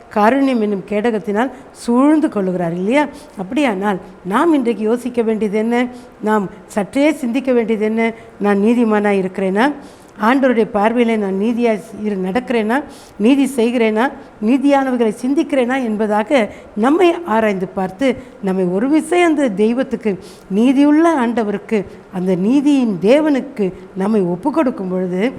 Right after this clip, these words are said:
அவர் நிச்சயமாக நம்மை ஆசீர்வதிப்பார். தம்முடைய காருண்யம் என்னும் கேடகத்தினால் நம்மை சூழ்ந்து கொள்வார். எனவே, இன்றைக்கு இந்த நாளிலும் கூட நாம் அந்த காருண்யம் என்பதை குறித்து நாம் சற்றே தியானிக்க போகிறோம்.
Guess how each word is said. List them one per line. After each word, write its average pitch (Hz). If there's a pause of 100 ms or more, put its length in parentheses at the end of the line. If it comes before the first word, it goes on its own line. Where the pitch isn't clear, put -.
(260)
அவர் 190
நிச்சயமாக 220 (300)
நம்மை 196
ஆசீர்வதிப்பார். 226 (380)
தம்முடைய 190 (100)
காருண்யம் 269
என்னும் 208 (340)
கேடகத்தினால் 240
நம்மை 233
சூழ்ந்து 185
கொள்வார். 185 (340)
எனவே, 269 (240)
இன்றைக்கு 302 (200)
இந்த 240
நாளிலும் 233
கூட 214 (280)
நாம் 190 (180)
அந்த 196
காருண்யம் 330 (200)
என்பதை 226
குறித்து 208
நாம் 220
சற்றே 208
தியானிக்க 190
போகிறோம். 190